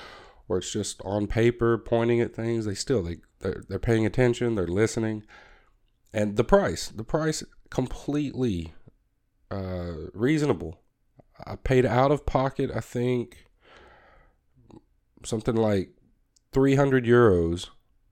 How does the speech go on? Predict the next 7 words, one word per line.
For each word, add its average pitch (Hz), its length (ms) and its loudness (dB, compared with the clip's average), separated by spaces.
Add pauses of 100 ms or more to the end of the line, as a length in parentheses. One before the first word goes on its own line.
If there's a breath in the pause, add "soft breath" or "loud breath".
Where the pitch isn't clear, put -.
(100)
for 87 840 0 (500)
full - 520 4
body 117 340 6
work, 110 400 -2 (440)
full 143 280 0
blood 110 340 4
test, 101 580 -2